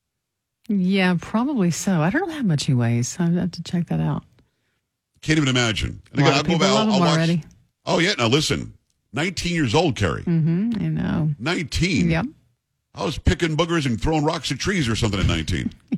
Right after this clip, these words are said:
Speaker 1: Yeah,
Speaker 2: What?
Speaker 1: this dude's playing for the Spurs.
Speaker 2: <laughs> He's
Speaker 1: Pretty
Speaker 2: like,
Speaker 1: awesome.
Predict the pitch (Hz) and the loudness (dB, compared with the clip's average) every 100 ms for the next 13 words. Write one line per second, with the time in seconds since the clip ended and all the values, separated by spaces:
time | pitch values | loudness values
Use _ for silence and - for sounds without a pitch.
0 | - 247 160 - - 139 127 - 160 175 | -6 -6 -6 -6 -2 0 0 0 -2 -2
1 | - 165 175 - 156 185 147 135 123 117 | -2 -2 -2 -4 -4 -2 -2 -2 0 -2
2 | 123 127 - - _ 175 190 180 165 170 | -4 -8 -10 -20 _ -2 0 2 2 0
3 | - 151 | 0 -2